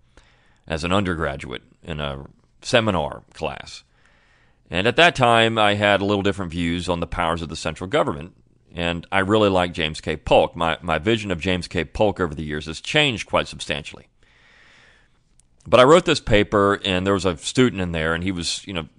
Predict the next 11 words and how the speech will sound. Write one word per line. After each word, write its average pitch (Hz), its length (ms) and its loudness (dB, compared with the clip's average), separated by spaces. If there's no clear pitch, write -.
just - 240 -12
a 78 120 -8
knucklehead, 85 880 -2
uh, 82 200 -2
dim-witted 90 640 -2
fool. 90 480 -4
And 113 480 4
this 131 220 0
guy 110 300 6
started 101 320 2
saying, 110 440 2